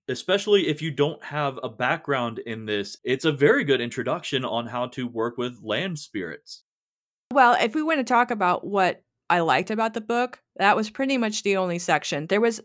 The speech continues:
Speaker 2: only one other thing that I enjoyed about the book, and that was in the history of witchcraft, where he talked about it being nineteen fifty-one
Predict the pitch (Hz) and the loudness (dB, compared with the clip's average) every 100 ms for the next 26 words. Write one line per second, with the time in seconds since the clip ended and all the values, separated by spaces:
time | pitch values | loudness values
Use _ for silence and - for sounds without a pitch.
0 | - 233 269 254 214 226 277 302 247 240 | 0 2 4 0 0 2 2 2 0 0
1 | 233 220 226 220 175 - 196 202 - 180 | -2 0 0 0 0 2 4 2 -2 -6
2 | 180 185 185 170 175 160 175 165 170 _ | -2 0 2 0 -2 -4 0 0 -2 _
3 | _ - 175 160 165 - 185 175 170 - | _ -8 -4 0 0 0 2 2 2 -2
4 | 170 170 165 151 143 143 - 214 208 220 | -6 -6 -6 -8 -8 -8 -2 -2 0 0
5 | 196 175 170 180 180 - 180 165 170 180 | 2 0 0 0 0 -2 2 2 0 -2
6 | 165 170 - 175 170 175 165 160 156 151 | -2 -2 0 2 2 -2 0 4 4 4
7 | - - 170 180 175 170 165 180 190 - | 0 -6 -4 0 0 0 2 2 2 0
8 | 202 180 185 185 190 160 160 160 160 202 | -4 -2 -2 -2 -4 -4 -2 0 0 -2